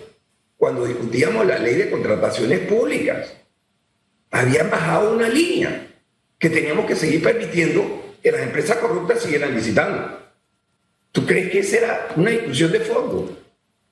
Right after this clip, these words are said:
sea, la discusión de fondo era ¿por qué no se deben permitir que estas empresas continúen? ¿Cuál es el mensaje que estamos mandando no solamente a lo interno del país, sino al exterior, a esas empresas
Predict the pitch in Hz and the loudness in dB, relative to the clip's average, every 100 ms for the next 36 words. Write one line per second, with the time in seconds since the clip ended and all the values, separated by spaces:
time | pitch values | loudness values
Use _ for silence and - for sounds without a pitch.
0 | _ _ - 107 - - - - 131 127 | _ _ -2 -2 -2 -6 -10 -2 0 0
1 | 131 123 156 220 190 226 226 214 226 233 | -4 -2 0 0 0 0 2 2 0 -2
2 | - - - _ 185 180 180 254 311 247 | -4 -10 -16 _ 0 0 0 0 2 2
3 | 208 202 196 220 247 - 165 139 131 123 | 2 0 2 2 2 0 -2 -2 -4 -4
4 | 143 - - 185 160 127 131 160 156 123 | -2 0 0 0 -2 0 0 2 0 0
5 | 107 117 107 85 - - _ - 226 - | 0 0 2 0 -6 -12 _ 0 0 2
6 | 247 180 156 156 - - - 185 - 170 | 0 2 2 2 0 0 0 0 0 -2
7 | 208 202 135 139 170 202 208 - - 170 | 0 0 2 2 2 0 -2 -8 -8 0
8 | 190 247 233 220 226 208 208 226 180 131 | 0 2 0 0 2 0 0 0 0 -2
9 | - 185 196 113 - 156 160 220 - - | 0 0 2 0 0 0 0 -2 -4 -10
10 | - - - 180 165 160 165 - - 165 | -20 -6 2 4 4 2 0 -2 0 0
11 | 226 262 - - - - 214 190 - 175 | 2 0 0 -2 -2 0 0 0 0 0
12 | 180 - - | 0 -4 -6